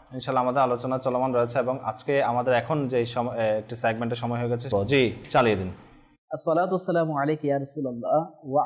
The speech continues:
Speaker 2: আলা আলিকা ওয়া আসহাবিকা ইয়া হাবিবাল্লাহ। আসসালাতু ওয়াসসালামু আলাইকা ইয়া নবিয়াল্লাহ ওয়া আলা আলিকা ওয়া আসহাবিকা ইয়া নূরাল্লাহ। প্রিয় ইসলামী ভাইয়েরা ও মাদানী চ্যানেলের দর্শক শ্রোতা, আজকে আমরা শু-, শুনবো যে কন্যা সন্তানের ফজিলত। হ্যাঁ ইসলামী ভাইয়েরা,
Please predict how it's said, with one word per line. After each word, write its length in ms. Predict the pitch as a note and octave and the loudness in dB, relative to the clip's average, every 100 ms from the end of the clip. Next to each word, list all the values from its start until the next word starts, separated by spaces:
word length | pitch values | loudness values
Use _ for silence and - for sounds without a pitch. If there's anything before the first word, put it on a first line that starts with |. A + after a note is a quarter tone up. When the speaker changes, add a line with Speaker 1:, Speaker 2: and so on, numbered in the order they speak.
| G3 | 2
Speaker 2:
আলা 420 | F#3 F#3+ F3+ D3+ | 0 0 0 0
আলিকা 320 | D3+ D#3 D#3 | 0 0 2
ওয়া 140 | C#3 B2 | 4 2
আসহাবিকা 480 | C3 - E3+ - | 0 -10 -12 -4
ইয়া 160 | B2+ B2+ | -2 -2
হাবিবাল্লাহ। 460 | C3 G#2+ G2+ F2 F2+ _ _ - - | -4 -8 -10 -12 -16 _ _ -20 -12
আসসালাতু 400 | - A#2+ A#2+ A#2+ | -2 0 2 0
ওয়াসসালামু 440 | A#2 A#2+ A#2+ A#2 | -4 -2 -2 -2
আলাইকা 360 | G#2+ A#2+ A#2+ C3 | -2 -4 -2 -4
ইয়া 100 | B2 | -4
নবিয়াল্লাহ 800 | A#2 C3+ C#3 A#2 A#2 C#3 D#3 C3 | -4 0 0 2 2 2 2 0
ওয়া 240 | C#3+ D#3+ | 2 4
আলা 360 | E3+ E3+ D#3+ D3 | 4 4 4 2
আলিকা 280 | D3+ D3+ D3 | 0 2 4
ওয়া 140 | B2+ | 4
আসহাবিকা 460 | B2+ - C3 A#2 A#2+ | 2 -4 -6 -4 -6
ইয়া 280 | - A2 | -4 -8
নূরাল্লাহ। 600 | G#2+ G#2 C3 A#2+ F#2 E2+ - _ | -6 -6 -6 -4 -6 -8 -18 _
প্রিয় 380 | _ _ A#3 | _ _ 0
ইসলামী 320 | A3+ A3 F3 C#3 | 0 2 0 2
ভাইয়েরা 300 | C#3 C#3+ C#3+ C3 | 4 4 2 -2
ও 120 | A#2 | -8
মাদানী 280 | A2+ A#2 A#2 | -8 -8 -8
চ্যানেলের 520 | A#2 A2+ B3 - _ D3 | -6 -4 -4 -6 _ -2
দর্শক 280 | D#3+ D#3+ C#3+ - | -2 -2 -8 -8
শ্রোতা, 300 | - G#2 - _ _ _ _ _ _ _ | -14 -14 -18 _ _ _ _ _ _ _
আজকে 280 | - G#3+ - | -2 -2 0
আমরা 320 | G3+ F#3 F#3 - _ _ | 0 2 0 -2 _ _
শু-, 600 | - - _ _ _ - | -16 -16 _ _ _ -6
শুনবো 420 | E3 C#3+ A#2 - _ _ | -2 -2 -2 -8 _ _
যে 120 | C#3+ | -8
কন্যা 360 | C#3 - D3+ D3 D3 | -6 -2 0 0 -2
সন্তানের 400 | C3+ C3 B2 F3 | -6 -4 -6 -6
ফজিলত। 460 | - B2 A#2 E3 | -8 -6 0 0
হ্যাঁ 300 | G#3 - - | -2 -12 -8
ইসলামী 240 | C#3 - G#2 | -8 -8 -12
ভাইয়েরা, 260 | F2 F2+ | -14 -16